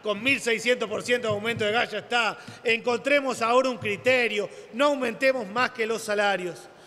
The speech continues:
Me voy amargado de verdad, pero no importa mi amargura. Me importa la amargura del tipo que hoy a la tarde va a buscar la manera de ponerle guita a la sube porque no puede volver a su casa.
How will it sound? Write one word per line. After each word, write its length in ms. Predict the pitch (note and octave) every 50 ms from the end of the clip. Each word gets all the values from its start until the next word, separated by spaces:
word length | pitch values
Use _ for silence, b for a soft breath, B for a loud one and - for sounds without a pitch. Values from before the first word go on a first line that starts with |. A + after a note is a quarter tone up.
| B B B B B B -
Me 100 | G#3+ A3+
voy 200 | A#3 C4 C4+ C#4
amargado 400 | C4 A#3 A#3+ A#3 A#3 B3 B3+ B3+
de 80 | B3 A#3+
verdad, 240 | A#3 A#3 B3+ B3+ G3+
pero 160 | A#3 A#3 A#3+
no 60 | A#3+
importa 480 | B3 A#3 F3 A3 B3+ B3 A3+ A#3 A3+ G#3+
mi 80 | G#3
amargura. 560 | G#3+ G#3 G#3+ G#3 G#3 G#3 G3+ G3 F#3+ F3+ D#3+ - B B B B B B -
Me 120 | G#3+ A3+
importa 400 | A3 G#3+ - B3+ C4 C4 - B3
la 60 | A#3
amargura 420 | A3 G#3 G#3+ G#3+ A3 B3 B3+ B3 A#3+
del 160 | A#3 A3 -
tipo 340 | - C4 B3+ - C4 A#3+ B3
que 160 | G#3+ A3 A3
hoy 260 | A#3 C4 C4 C4+ C4+ B3+
a 80 | B3 A3+
la 180 | G#3+ G#3+ G#3 G#3
tarde 480 | - C4 C4 C4 B3+ C4 C4 B3+ A#3+ - B B B B B -
va 80 | A#3+ B3+
a 20 |
buscar 420 | B3 A#3+ F3+ - - C4 C4+ C4+
la 160 | B3+ A#3+ A3+ A3+
manera 580 | A3 A3+ A3+ B3 C4+ C4+ C4+ C4+ C4+ C4+ - -
de 100 | F#3+ G#3
ponerle 440 | G#3 F#3+ A3 A3 B3 C4 C4 B3+ A#3+
guita 300 | A3 A3 C4 C4 B3+ B3+
a 40 | A#3+
la 100 | A3+ G#3
sube 400 | - - C4 C4+ C4+ C#4 C4 - B B B B
porque 260 | - A3 G#3+ - A3+ A3+
no 140 | B3 C4
puede 220 | B3+ B3+ C4+ C4+ C4
volver 280 | B3 B3 A#3+ A#3+ B3
a 60 | B3+ A#3
su 160 | - A3+ G#3+
casa. 400 | - A#3 A3 - - F#3+ E3+